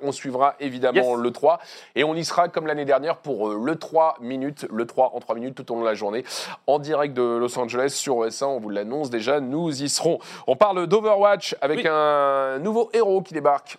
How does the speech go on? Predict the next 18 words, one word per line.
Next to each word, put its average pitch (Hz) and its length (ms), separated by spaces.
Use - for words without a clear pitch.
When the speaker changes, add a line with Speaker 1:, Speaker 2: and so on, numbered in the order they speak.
Speaker 2:
Un 110 60
nouveau 131 200
champion, 156 480
alors 110 220
hommage 135 300
à 117 60
notre 113 320
monteur 139 400
Baptiste. - 640
Alors 104 220
oui, 135 260
il 139 140
arrive 160 180
dans 151 100
le 151 60
jeu, 135 220
<laughs> - 0
Baptiste, 147 460